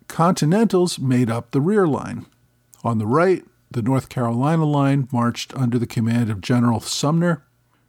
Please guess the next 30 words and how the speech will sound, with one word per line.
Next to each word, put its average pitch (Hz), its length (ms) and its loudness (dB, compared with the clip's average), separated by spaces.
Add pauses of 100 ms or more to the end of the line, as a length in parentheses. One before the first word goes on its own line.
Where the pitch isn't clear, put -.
(160)
Colonel 139 420 0 (100)
Otho 165 440 2
Holland 131 420 0
Williams 208 400 2
commanded 131 480 0
the 110 80 -4
right 170 260 0
flank, 170 520 -2
made 127 280 -2
up 117 140 -4
of 107 140 -6
the 104 80 -8
Maryland 156 480 2
line, 143 380 2 (720)
and 123 140 2
in 113 120 0
the 110 100 -2
center, 208 720 2
Lieutenant 165 480 0
Colonel 135 320 2
Richard 110 400 -4
Campbell 175 580 0 (320)
led 170 200 2
two 127 280 0
regiments 110 520 -4
of 120 260 -8
the 120 40 -8
Virginia 139 480 0
line. 92 380 -10 (500)
Greene 160 320 0